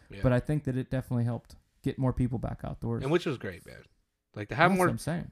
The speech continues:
Speaker 1: I, I miss those days. Like,
Speaker 2: You
Speaker 1: everyone was
Speaker 2: remember whenever,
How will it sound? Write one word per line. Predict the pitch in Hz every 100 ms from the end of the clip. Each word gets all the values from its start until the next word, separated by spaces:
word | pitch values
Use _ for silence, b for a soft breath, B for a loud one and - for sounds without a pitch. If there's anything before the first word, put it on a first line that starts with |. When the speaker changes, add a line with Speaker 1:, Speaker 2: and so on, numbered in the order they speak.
| _ 143
Speaker 1:
I, | - -
I | 160
miss | 175 196 -
those | 131 104
days. | 90 90 90 - - - _ _ _ _ _ -
Like, | 156
Speaker 2:
You |
Speaker 1:
everyone | 175 202 202
was | 196 185
Speaker 2:
remember | 190
whenever, | 180